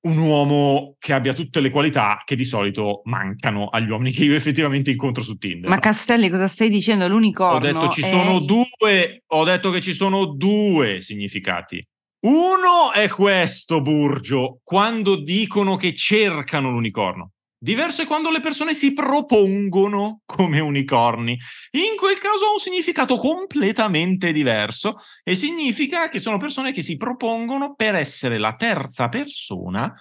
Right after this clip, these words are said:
Speaker 1: di una, di un rapporto inizialmente a due. Ok?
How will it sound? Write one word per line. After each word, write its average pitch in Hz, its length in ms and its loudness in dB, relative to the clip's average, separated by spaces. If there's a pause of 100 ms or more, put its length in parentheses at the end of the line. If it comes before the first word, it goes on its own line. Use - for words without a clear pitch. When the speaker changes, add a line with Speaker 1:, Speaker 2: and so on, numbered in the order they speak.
(280)
Speaker 1:
di 160 300 -2
una, 175 520 -2
di 135 160 -4
un 160 120 -2
rapporto 113 800 -6
inizialmente 107 720 -6
a 113 80 -6
due. 95 500 -6 (480)
Ok? 123 460 -6